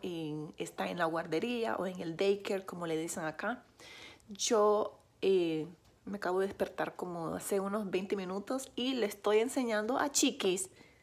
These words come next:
que de ahora en adelante él tiene que dormir en esa cama porque mañana vienen los sofás nuevos y Chiqui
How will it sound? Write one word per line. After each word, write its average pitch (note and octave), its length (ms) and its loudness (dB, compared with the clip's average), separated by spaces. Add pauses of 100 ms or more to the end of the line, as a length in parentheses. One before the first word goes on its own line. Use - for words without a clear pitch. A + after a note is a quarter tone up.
(1300)
que A3+ 160 2
de G#3+ 100 6
ahora G#3 240 8
en B3+ 120 2
adelante F#3+ 720 4 (160)
él F#3+ 160 2
tiene G3+ 220 -2
que G#3+ 100 0
dormir F#3 300 2
en D#3+ 100 2
esa D#3 220 0
cama C4 420 -2 (320)
porque G#3 500 0 (400)
mañana F#3 520 -4
vienen F#3 500 -2
los E3 140 -2
sofás - 520 -4
nuevos F3+ 680 -2 (480)
y C4 420 0 (920)
Chiqui G#3 460 -4